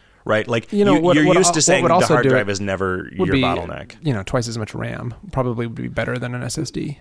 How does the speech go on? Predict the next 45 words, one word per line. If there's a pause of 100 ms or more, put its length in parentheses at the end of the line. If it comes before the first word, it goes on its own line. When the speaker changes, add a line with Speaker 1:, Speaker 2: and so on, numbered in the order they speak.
Speaker 1:
Maybe. (120)
Speaker 2:
'Cause
if,
I
mean,
if
you
can
just, (120)
everything
Speaker 1:
If
Speaker 2:
that
you're
Speaker 1:
you
Speaker 2:
loading
from
Speaker 1:
could,
and (160)
Speaker 2:
disk,
Speaker 1:
so,
Speaker 2:
you
Speaker 1:
yeah,
Speaker 2:
can
Speaker 1:
but
Speaker 2:
just
Speaker 1:
it's
not,
Speaker 2:
load
Speaker 1:
I
Speaker 2:
it
Speaker 1:
don't
Speaker 2:
into
Speaker 1:
know
that,
Speaker 2:
ram.
Speaker 1:
I
don't
know
that
games
are
really
prepared
to
use